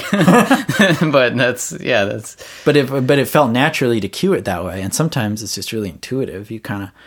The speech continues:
Speaker 2: you watch a movie and you f-, just feel where the music should come in.
Speaker 1: Mm-hmm. Yeah.
Speaker 2: And, uh, and sometimes you put music in there and it's too much and you gotta hold it back, or you,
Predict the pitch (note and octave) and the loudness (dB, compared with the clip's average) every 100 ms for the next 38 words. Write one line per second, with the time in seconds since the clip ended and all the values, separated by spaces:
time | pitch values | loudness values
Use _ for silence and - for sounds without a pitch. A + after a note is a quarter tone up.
0 | - - - _ _ _ _ - G#2+ G#2 | -20 -20 -20 _ _ _ _ -6 -4 2
1 | A2+ B2+ G#2 A#2 C#3 A2 F#2+ F#2 F#2 - | 2 2 0 0 0 -2 -4 -4 -6 -12
2 | - _ _ - G2+ F2+ - A2+ A#2 G#2+ | -20 _ _ -8 -6 -6 -8 -2 0 0
3 | F#2+ F#2+ G2 G2 F#2+ - - - F2+ G#2+ | -2 -2 -2 -4 -6 -14 -14 -8 -4 -4
4 | F#2+ G#2+ - - A#2+ D#3+ E3 - - _ | -4 -6 -12 -6 -2 -2 -4 -12 -16 _
5 | _ - - - - - _ - A#2+ A2 | _ -20 -20 -20 -20 -20 _ -6 -2 0
6 | G2 F#2 F#2 G2 - A2+ - C3 - B2+ | 0 -2 -2 -4 -4 -2 2 2 4 2
7 | A2 B2+ A2+ B2+ A#2+ G2+ D3 A2 G#2 G2 | 2 0 2 2 2 2 4 4 2 0
8 | - - G#2+ B2+ - F#2+ F#2+ G#2 F#2+ E2+ | -2 -2 0 0 -2 -4 -4 -2 -4 -4
9 | G#2+ G2 G2 G#2+ A2+ G#2 F#2+ G2 F#2+ | -4 -2 0 0 -2 -4 -6 -6 -10